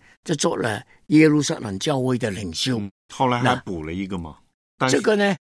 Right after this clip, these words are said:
Speaker 1: 迟一点我们讲，
Speaker 2: 嗯。
Speaker 1: 因为补了这一个呢，是彼得用的方式。
Speaker 2: 嗯。
Speaker 1: 呃，因为圣经里头呢，再没有提到这个人的名字。
Speaker 2: 对。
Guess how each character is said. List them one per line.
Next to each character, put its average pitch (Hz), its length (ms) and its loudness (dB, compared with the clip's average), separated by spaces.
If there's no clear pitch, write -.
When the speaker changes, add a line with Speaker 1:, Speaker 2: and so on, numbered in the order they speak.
Speaker 1:
迟 - 240 -2
一 202 180 2
点 127 260 2
我 117 160 -2
们 139 220 0
讲， 110 260 -4
Speaker 2:
嗯。 110 240 -4
Speaker 1:
因 185 100 4
为 190 100 6
补 117 200 -2
了 135 160 4
这 160 140 0
一 175 160 -2
个 160 220 4
呢， 160 160 2
是 147 440 -2
彼 117 260 2
得 170 220 2
用 185 300 4
的 131 160 2
方 156 280 2
式。 165 240 -2
Speaker 2:
嗯。 107 300 -4
Speaker 1:
呃， 123 260 0
因 202 240 4
为 190 120 6
圣 240 380 0
经 196 220 2
里 120 160 2
头 127 180 0
呢， 156 160 0
再 214 280 0
没 143 240 6
有 139 180 4
提 127 240 -6
到 160 200 -2
这 156 160 -4
个 151 140 0
人 127 180 0
的 139 100 0
名 113 280 0
字。 139 260 -2
Speaker 2:
对。 98 240 -2